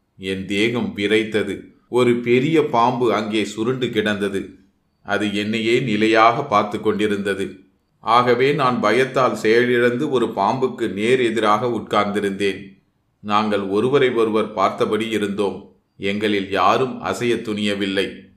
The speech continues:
அதை சுடுவதற்கு முயலலாமா என்ற எண்ணம் எனக்கு எழுந்தது. ஆனால் நான் அதை ஒரே அடியாக கொல்லாமல் வெறுமனே காயப்படுத்தினால் என்ன நேரும்? அப்புறம் என் கதி என்ன ஆகும்?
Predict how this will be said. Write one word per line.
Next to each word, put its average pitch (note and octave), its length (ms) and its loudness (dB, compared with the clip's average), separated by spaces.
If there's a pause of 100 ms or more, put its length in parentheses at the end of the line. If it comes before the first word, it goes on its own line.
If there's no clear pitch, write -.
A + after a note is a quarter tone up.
(400)
அதை C3 260 6
சுடுவதற்கு D3 680 2
முயலலாமா C3 760 4
என்ற B2 220 2
எண்ணம் A#2 400 -2
எனக்கு A2+ 400 -2
எழுந்தது. G#2+ 520 2 (360)
ஆனால் G#2+ 440 2
நான் A2 200 0
அதை G2+ 240 0
ஒரே G2 300 0 (120)
அடியாக A2 480 0
கொல்லாமல் G#2+ 520 2 (340)
வெறுமனே C3 520 2
காயப்படுத்தினால் A#2+ 920 0
என்ன A#2 280 2
நேரும்? A2 400 2 (220)
அப்புறம் G#2+ 480 -2
என் G2+ 220 -4
கதி G2 300 0
என்ன A2+ 220 0
ஆகும்? G#2 400 0